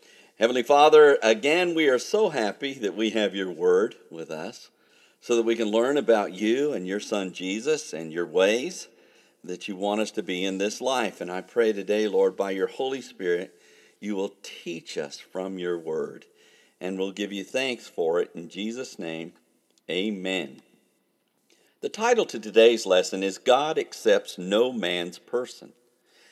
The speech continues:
It's taken from Galatians chapter two and verse six. Paul the Apostle has made it clear that he is not intimidated by the positions of authority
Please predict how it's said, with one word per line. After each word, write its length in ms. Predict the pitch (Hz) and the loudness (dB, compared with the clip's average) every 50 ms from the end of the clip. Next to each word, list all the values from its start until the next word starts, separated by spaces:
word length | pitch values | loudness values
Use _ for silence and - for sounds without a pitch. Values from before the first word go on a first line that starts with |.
| _ - | _ -8
It's 140 | - 90 - | -8 -8 -4
taken 320 | - 110 110 - - 87 | 0 0 0 0 -2 -10
from 220 | - 95 92 90 85 | -6 -6 -6 -6 -2
Galatians 640 | 85 82 82 90 101 113 120 - - 92 90 85 - | -4 -2 2 4 2 2 2 -2 -8 -10 -10 -12 -10
chapter 400 | - - 104 92 - - - 110 | -4 -2 -2 -2 -2 -4 -10 -10
two 640 | - - - - 208 180 139 - 101 135 139 - - | -10 -10 -6 -4 -2 -2 -2 -2 -4 -6 -10 -12 -14
and 160 | 82 85 80 | -14 -12 -6
verse 340 | 85 87 90 104 - - - | -4 -4 -4 -4 -6 -12 -10
six. 540 | - 76 67 - - _ - - - _ _ _ _ _ _ _ _ _ _ _ _ _ _ _ _ _ | -8 -8 -8 -8 -12 _ -20 -20 -20 _ _ _ _ _ _ _ _ _ _ _ _ _ _ _ _ _
Paul 240 | - 233 277 285 277 | 4 6 6 6 6
the 80 | 254 190 | 4 0
Apostle 540 | - - 156 143 143 139 - - 135 127 | -2 0 -2 -4 -4 -4 -2 -2 -2 -2
has 200 | 123 113 101 - | -2 -4 -4 -4
made 260 | 104 101 113 127 143 151 | -2 -2 -2 -2 0 -2
it 200 | 165 - - - | -4 -6 -6 -14
clear 360 | - - 120 104 92 87 85 | -8 -4 -2 2 2 2 2
that 180 | - 92 90 - | 2 0 0 0
he 260 | - 143 143 135 135 | -2 -10 -6 -2 0
is 180 | 117 101 - - | 0 0 0 -2
not 460 | 101 101 120 135 147 156 165 - - | -4 -2 -2 0 0 -2 -2 -2 -2
intimidated 960 | 113 113 107 104 - - 139 135 117 92 85 85 85 85 85 82 87 87 82 | -2 -2 -2 -4 -6 -6 -6 -2 -2 -2 0 0 0 0 0 -4 -6 -6 -2
by 160 | 95 92 95 | 0 0 2
the 100 | 92 92 | 2 0
positions 680 | - - 104 98 92 95 127 156 156 - - 175 170 175 | -2 -4 -6 -6 -4 -4 -4 -4 -4 -4 -8 -8 -6 -6
of 80 | 170 147 | -4 -6
authority 720 | 147 143 - - 127 110 104 92 87 87 87 90 92 101 | -6 -6 -2 0 2 2 4 4 2 2 0 -4 -10 -12